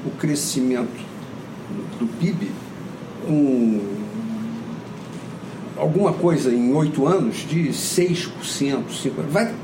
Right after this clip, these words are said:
haver queda de renda per capita ao longo de oito anos, né? A renda per capita nos países minimamente bem administrados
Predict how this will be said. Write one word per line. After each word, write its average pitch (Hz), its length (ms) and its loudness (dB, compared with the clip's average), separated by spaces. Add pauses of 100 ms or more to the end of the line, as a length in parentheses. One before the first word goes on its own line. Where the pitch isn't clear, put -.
haver 180 440 2 (420)
queda 233 560 4
de 170 200 2
renda 180 500 4
per - 320 -4
capita 170 340 2
ao 190 80 4
longo 208 260 6
de 202 160 4
oito 254 420 6
anos, 262 480 4 (300)
né? 381 140 2 (300)
A 185 60 6
renda 277 280 6
per 226 240 2
capita - 460 -2 (360)
nos 120 440 0
países 127 560 2
minimamente 131 720 4 (460)
bem 131 140 0
administrados 110 680 2